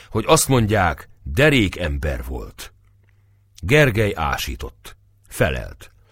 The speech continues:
Csak a közepes elme ragaszkodik az élethez.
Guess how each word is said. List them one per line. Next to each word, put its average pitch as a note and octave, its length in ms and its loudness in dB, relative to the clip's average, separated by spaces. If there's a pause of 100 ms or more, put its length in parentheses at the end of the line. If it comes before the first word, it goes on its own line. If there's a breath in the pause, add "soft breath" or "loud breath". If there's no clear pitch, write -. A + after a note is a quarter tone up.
(500 soft breath)
Csak F#3+ 220 2
a F3+ 80 4
közepes C3+ 540 2
elme G#2 320 2
ragaszkodik F#2 600 -2
az F2+ 120 -2
élethez. D#2+ 680 -4